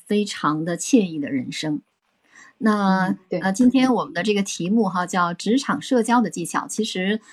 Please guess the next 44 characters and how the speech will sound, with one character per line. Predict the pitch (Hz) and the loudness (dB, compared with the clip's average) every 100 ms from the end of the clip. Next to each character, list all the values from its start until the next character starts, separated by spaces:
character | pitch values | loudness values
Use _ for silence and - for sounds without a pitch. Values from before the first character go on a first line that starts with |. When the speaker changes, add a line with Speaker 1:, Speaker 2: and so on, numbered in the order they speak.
| - | -16
Speaker 1:
我 | - 185 | -6 -2
们 | 208 | 0
很 | 226 - 165 | 2 2 0
多 | 143 269 285 294 | 0 4 6 6
的 | 233 180 - _ _ _ - | 6 2 -4 _ _ _ -2
卡 | 190 | 0
耐 | 202 | 0
基 | 202 | 0
这 | 214 | 0
本 | 185 | 0
书 | 165 - 214 | -2 0 0
里 | 180 | 0
边 | 135 156 156 - - _ | -4 -6 -6 -14 -20 _
都 | 269 277 285 285 | 6 8 6 6
蕴 | 294 202 | 8 8
藏 | - - 277 | 2 -4 -2
着 | 165 | -4
这 | 180 | -6
些 | 156 - 156 | -6 -4 -4
哈， | 165 135 | -2 -6
社 | - 170 | -4 -6
交 | 160 156 | -2 -4
的 | 143 | -4
这 | 156 | -6
些 | 147 | -6
技 | 151 170 151 | -6 -4 -4
巧， | - - | -4 -2
无 | 170 | 2
论 | 277 247 | 4 4
其 | 202 | 2
实 | 196 | -2
是 | 196 | -4
在 | 185 160 | -4 -6
职 | - 226 | -4 -4
场 | - - - - | -4 -8 -10 -20
还 | - - | -4 -2
是 | 185 196 180 | -2 -2 0
我 | 170 156 | 0 0
们 | 151 | -2
的 | 160 | -4
生 | 170 208 | -2 -2
活 | 202 170 | -4 -4
当 | 180 185 | -4 -4
中， | 180 | -6